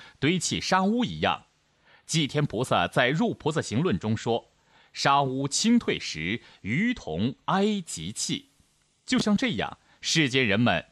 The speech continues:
在自己追求的世间八法被毁时，心里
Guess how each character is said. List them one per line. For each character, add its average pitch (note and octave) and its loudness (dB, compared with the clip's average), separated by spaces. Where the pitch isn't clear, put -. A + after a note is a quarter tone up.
在 C#3 2
自 G#3 -2
己 F2 -6
追 A#3 0
求 C3 -8
的 A#2 0
世 - -2
间 C#3+ 0
八 A#3+ 2
法 D#2 -2
被 D#3 0
毁 D#2+ -6
时， G2 -4
心 E3 2
里 D2 -4